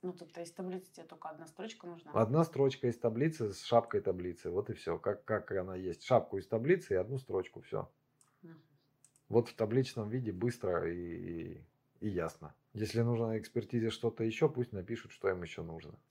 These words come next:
Speaker 1: Так ты же сам говоришь про сведения.
Speaker 2: Ну, это я, это я к тому, что, на мой взгляд, пункт как-то идиотски написан.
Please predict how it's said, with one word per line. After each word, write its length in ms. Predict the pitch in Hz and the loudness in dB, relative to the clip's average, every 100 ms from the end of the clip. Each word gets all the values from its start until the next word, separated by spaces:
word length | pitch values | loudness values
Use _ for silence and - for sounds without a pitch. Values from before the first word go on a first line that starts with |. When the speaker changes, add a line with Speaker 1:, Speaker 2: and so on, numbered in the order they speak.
| - | -14
Speaker 1:
Так 160 | 175 | -14
ты 100 | - | -12
же 80 | 208 | -12
сам 220 | 202 208 180 | -10 -8 -8
говоришь 260 | 175 170 | -8 -10
про 160 | - 170 | -14 -18
сведения. 500 | - 165 156 - 151 _ | -16 -16 -16 -20 -20 _
Speaker 2:
Ну, 80 | 143 | 8
это 140 | 185 190 | 10 12
я, 120 | 208 | 12
это 180 | 175 190 | 12 10
я 120 | 185 | 6
к 80 | 165 | 8
тому, 280 | 196 202 180 | 4 4 0
что, 480 | - 185 180 170 165 | 2 6 6 6 4
на 220 | 160 175 | 2 4
мой 180 | 185 170 | 6 4
взгляд, 440 | 170 185 170 - | 6 10 10 8
пункт 360 | 233 240 147 - | 4 4 4 0
как-то 460 | - 120 - 117 117 | 4 4 6 4 4
идиотски 540 | 123 165 139 - - | 8 10 10 6 -4
написан. 640 | 107 123 113 92 78 - | -4 -2 -4 -4 -6 -8